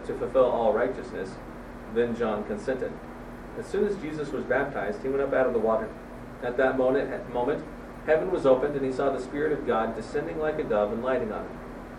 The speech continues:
And a voice from heaven said, "This is my Son, whom I love. With him I am well pleased."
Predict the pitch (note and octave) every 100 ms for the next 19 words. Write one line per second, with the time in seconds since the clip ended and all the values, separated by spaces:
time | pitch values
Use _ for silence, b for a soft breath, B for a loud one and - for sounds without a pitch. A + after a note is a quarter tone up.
0 | - A2+ G#2 A2+ C#3 C#3 C#3+ B2+ A#2 A2+
1 | - G#2+ G2+ - - A#2 D3 C#3+ E3 -
2 | G2+ F#2+ G#2 C3 C#3+ C3+ G2+ - - -
3 | - - - A#2+ - C#3 C#3+ C#3 A2+ A2+
4 | A2+ A2 G2+ F#2+ - - - - -